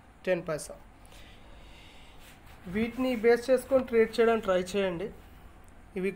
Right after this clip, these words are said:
కో-, కేవలం ఇంట్రాడే ట్రేడింగ్‌కి మాత్రమే, క్యారీ ఫార్వర్డ్స్ మాత్రం యూజ్ చేయొద్దు.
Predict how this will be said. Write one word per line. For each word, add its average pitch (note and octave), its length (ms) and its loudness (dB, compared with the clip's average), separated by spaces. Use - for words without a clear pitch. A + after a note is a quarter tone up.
కో-, G#3 240 2
కేవలం A#3 280 4
ఇంట్రాడే G#3+ 320 2
ట్రేడింగ్‌కి F#3 420 -2
మాత్రమే, F3 360 -4
క్యారీ F3+ 280 2
ఫార్వర్డ్స్ G3 460 0
మాత్రం E3+ 200 -6
యూజ్ F#3 200 -8
చేయొద్దు. F3 280 -2